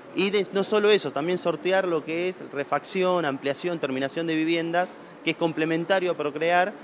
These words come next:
y que también moviliza muchas familias. Tiene una solución habitacional porque en definitiva termina en su casa y además moviliza el trabajo,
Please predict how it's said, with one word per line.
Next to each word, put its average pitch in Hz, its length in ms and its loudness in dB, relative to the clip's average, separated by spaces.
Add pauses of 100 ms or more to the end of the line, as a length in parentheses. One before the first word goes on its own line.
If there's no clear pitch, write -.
(120)
y 139 80 -4
que 143 120 2
también 165 340 0
moviliza 151 720 2 (340)
muchas 185 320 2
familias. 160 380 0
Tiene 143 160 -4
una 143 100 -2
solución 147 400 -2
habitacional 170 600 0
porque 117 200 -8
en 120 60 -8
definitiva 131 460 -6
termina 143 300 -2
en 160 60 -2
su 170 140 -4
casa 196 420 -2 (280)
y 147 40 2
además 151 300 4
moviliza 151 340 0
el 143 60 0
trabajo, 156 560 6